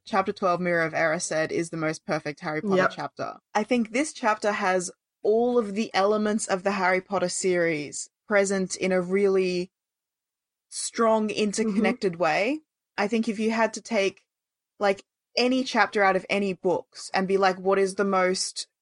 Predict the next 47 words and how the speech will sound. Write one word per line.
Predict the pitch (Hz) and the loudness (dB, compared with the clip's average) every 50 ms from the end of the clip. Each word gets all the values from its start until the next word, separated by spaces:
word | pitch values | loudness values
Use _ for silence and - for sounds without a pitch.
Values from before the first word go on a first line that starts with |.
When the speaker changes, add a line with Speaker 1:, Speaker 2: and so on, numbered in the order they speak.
| _ _ - | _ _ -2
Speaker 1:
quintessentially | 233 214 190 214 202 - 208 190 190 - - 185 185 | -2 0 0 0 0 0 0 -2 -2 0 0 0 0
Harry | 202 185 175 170 175 | 2 2 2 2 2
Potter?" | - - 185 165 156 160 | 0 0 -2 0 0 0
It | 165 | 0
has | 180 220 - 190 | 0 -2 0 2
all | 196 196 196 | 2 2 2
the | 180 185 | 2 0
things | - 202 185 180 175 160 | -2 0 -2 -2 -2 -2
we | 165 175 | -2 -2
love | 170 165 160 156 160 | 0 2 0 0 0
about | 151 - 143 139 127 | -2 0 0 0 0
it. | 87 - - _ _ _ _ _ _ | 0 -4 -6 _ _ _ _ _ _
This | 180 190 214 214 - | 0 0 0 0 0
chapter | - 220 185 180 202 190 170 | 2 4 4 4 6 4 2
Speaker 2:
Yeah, | 180 | 2
Speaker 1:
has | 175 147 156 156 | 2 -2 0 0
Speaker 2:
I | 226 | 0
can | 240 285 269 | 0 0 0
Speaker 1:
that. | - | 2
Speaker 2:
see | 196 180 | 0 0
that. | 175 170 175 190 254 _ _ _ _ - | 2 2 0 0 -4 _ _ _ _ -2
Speaker 1:
It | 180 196 202 | 0 0 2
has, | 214 208 190 190 190 185 180 180 - - - | 2 4 4 4 4 2 2 0 -2 0 2
um, | 185 185 180 175 175 170 170 165 170 - _ _ _ _ | 2 2 2 2 0 -2 -4 -6 -8 -12 _ _ _ _
friendship, | - 240 240 233 240 - - 254 233 226 220 - | 0 0 2 2 2 0 2 2 2 0 0 -2
love, | 202 196 202 214 208 208 214 214 196 185 185 | -2 0 4 4 6 6 6 4 2 -2 -2
whimsy, | 180 202 208 208 202 196 202 208 208 202 | 0 0 2 2 0 0 0 0 0 0
mystery, | 180 180 180 190 - - - 196 185 185 180 185 180 185 180 | 0 -2 -2 -2 -4 -4 -2 0 0 2 2 0 -2 -2 -2
loss, | 175 180 185 190 190 - - | 0 2 2 2 0 -4 -10
death, | 165 - 175 175 165 165 170 - _ - | -6 -2 0 0 2 0 -2 -6 _ -4
like, | - 180 180 - - | -4 -4 -2 -2 0
all | 202 196 208 | 0 0 2
these | 202 214 214 202 196 175 | 2 0 0 0 -2 -2
big | 160 - 190 196 190 165 | -4 -2 -2 -2 0 -2
major | 175 170 175 180 180 165 - 165 | -2 0 0 0 0 -2 -4 -6
themes | 170 _ - 180 170 170 165 160 165 160 156 160 | -8 _ -6 -6 -6 -6 -6 -10 -10 -10 -10 -8
and | 156 135 | -6 -4
elements | 147 160 160 160 156 151 151 160 - - | -2 -2 -2 -4 -6 -8 -12 -14 -16 -16
that | - 143 | -16 -14
we | 147 151 147 | -12 -10 -6
love. | 151 156 147 135 - - - _ _ _ _ - | -4 -2 -2 -2 -2 -4 -8 _ _ _ _ -12
It | 180 | -8
has, | 190 180 165 147 | -4 -4 -4 -2
like, | - 139 - _ _ _ _ _ - | -4 -6 -6 _ _ _ _ _ -6
cool | 175 160 160 | -4 -4 -2
magical | 170 196 220 220 220 247 214 214 | -2 0 0 0 -2 -2 -2 -2
stuff, | 220 - - 226 208 208 202 202 214 - - | -2 -2 0 2 4 4 4 4 2 -2 -6